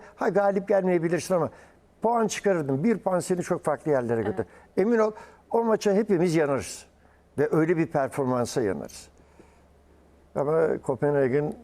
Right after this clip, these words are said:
Speaker 1: ben sana bir şey söyleyeyim, çok öyle ne Bayern maçı gibi, e, öyle bir maç ne de farklı bir maç. Çünkü çok dinamik
Speaker 2: Doğru.
Speaker 1: bir ekip.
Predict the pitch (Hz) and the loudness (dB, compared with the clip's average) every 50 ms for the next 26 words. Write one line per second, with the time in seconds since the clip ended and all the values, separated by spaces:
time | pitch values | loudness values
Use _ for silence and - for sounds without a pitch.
0 | - _ - - 120 117 113 107 - 135 123 113 98 127 117 123 127 120 113 - | -20 _ -6 -4 -2 -2 -2 -2 -2 -4 -4 -2 -2 -4 -2 -2 -2 -2 -4 -4
1 | - 131 123 107 - - 123 117 110 107 107 107 104 - - - - - - - | -4 -4 -4 -4 -2 -2 0 0 0 2 2 0 0 -2 -4 -10 -16 -20 -20 -20
2 | - - - - _ - 131 156 151 127 131 139 143 147 151 147 147 147 143 135 | -20 -20 -20 -12 _ -2 0 0 0 -2 -4 -2 -2 -2 -2 -2 -2 -2 -4 -2
3 | - 156 139 131 139 143 143 110 - - - 147 131 131 - - 135 127 135 127 | -4 -4 -4 -2 -2 -2 -4 -4 -4 -2 0 0 2 2 2 2 0 0 0 0
4 | 127 131 135 147 147 127 - - - 127 127 127 127 123 127 - 139 127 113 - | -2 -2 -2 -2 -4 -4 -6 -8 -8 -6 -4 -2 -2 -2 -2 -2 -4 -4 -4 -4
5 | - 127 117 113 113 107 - - 127 117 120 113 - 180 175 131 113 123 127 131 | -6 -4 -2 -2 -2 -4 -4 -4 -6 -4 -4 -4 -4 -4 -4 -2 -2 0 0 0
6 | 127 127 123 - 139 127 113 95 - 107 | 0 -2 -2 -2 -2 -2 -2 -2 -6 -10